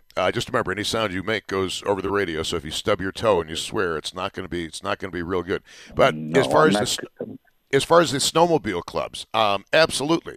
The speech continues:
Speaker 1: Uh, the snowmobile clubs, you, you, you, ha-, you have to work out the liability, um, beforehand. So that's not even an issue. E-, everybody is covered.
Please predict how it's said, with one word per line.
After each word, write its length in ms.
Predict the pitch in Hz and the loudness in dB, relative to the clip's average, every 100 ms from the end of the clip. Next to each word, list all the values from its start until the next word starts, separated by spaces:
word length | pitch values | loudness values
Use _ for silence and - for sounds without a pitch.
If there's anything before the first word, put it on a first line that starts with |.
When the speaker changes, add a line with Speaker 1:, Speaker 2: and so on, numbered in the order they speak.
| - | -4
Speaker 1:
Uh, 220 | 101 98 92 | 0 0 -2
the 120 | 104 | -6
snowmobile 560 | 92 131 139 120 120 107 | -4 -4 -4 -2 -2 -2
clubs, 320 | 107 101 - - - | -2 -2 -4 -20 -8
you, 140 | 127 139 | -4 -4
you, 80 | 123 107 | -6 -8
you, 140 | 123 | -2
ha-, 100 | 120 - | -2 0
you 80 | 120 | -2
have 120 | - | -2
to 80 | 107 | -2
work 300 | 143 170 135 | 0 0 0
out 200 | 123 - | 0 0
the 100 | 113 | 0
liability, 720 | 110 110 85 107 85 65 - _ - | 2 2 0 -4 -4 -8 -12 _ -6
um, 500 | 78 69 67 65 - | -4 -4 -6 -10 -8
beforehand. 720 | 113 101 117 104 76 64 53 _ _ | -6 -6 -2 -2 -4 -10 -14 _ _
So 160 | - 113 | -4 0
that's 240 | 117 - | 0 0
not 140 | 120 113 | -2 -2
even 180 | 98 | -4
an 120 | 104 - | -8 -4
issue. 440 | 139 - - 64 - _ - - | -6 -4 -8 -10 -16 _ -14 -8
E-, 60 | - | -2
everybody 420 | 131 143 127 127 | -2 0 -2 -2
is 180 | - 117 | -4 -8
covered. 500 | - - 127 76 | -4 0 0 -2